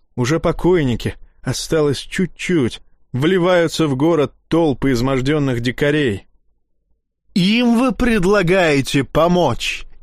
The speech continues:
Их вы хотите убедить?» Легко, как опытный ныряльщик в воду, представитель Великой Помпилии вошёл в роль гневного оратора. «Образумить? Спасти от самих себя?» Вынырнул,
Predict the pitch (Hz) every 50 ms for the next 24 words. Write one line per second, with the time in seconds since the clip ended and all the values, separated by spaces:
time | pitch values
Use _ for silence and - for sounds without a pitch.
0 | - - 170 190 220 269 285 - - - 294 277 302 285 - - 311 277 - -
1 | 269 262 208 - 226 220 220 214 185 170 226 233 196 233 208 151 113 - - -
2 | - _ _ - _ _ _ _ _ _ - 117 123 113 - - - - 147 147
3 | 135 - 113 107 - 143 143 - - 120 - 120 123 120 117 117 120 127 143 143
4 | 123 - - - 117 - - 113 107 107 135 170 180 170 175 165 - - - -
5 | - - - 123 139 147 - - - 170 175 190 220 208 - 208 196 185 180 185
6 | 185 175 - 170 160 - 160 151 147 131 123 185 185 180 175 170 165 151 135 143
7 | 135 - - - 175 180 170 170 160 139 123 127 151 160 147 143 127 127 123 131
8 | 143 147 135 127 131 135 131 135 135 139 135 139 131 110 - - 117 107 107 -
9 | - - - _ _ _ - - _ - _ - - - 156 165 160 170 180 180
10 | 170 139 120 139 180 220 254 277 254 254 208 - - - - - - - - -
11 | - - - - - 220 202 180 - - - - - 208 247 254 240 208 165 -
12 | - - 185 165 170 180 196 233 262 196 - - - - 156 156 127 120 165 190
13 | 233 262 262 - - - _ _ _ _ _ _ _ _ _ _ _ _ _ _
14 | _ _ - 135 120 113 123 151 202 180 131 117 110 101 98 104 101 98 98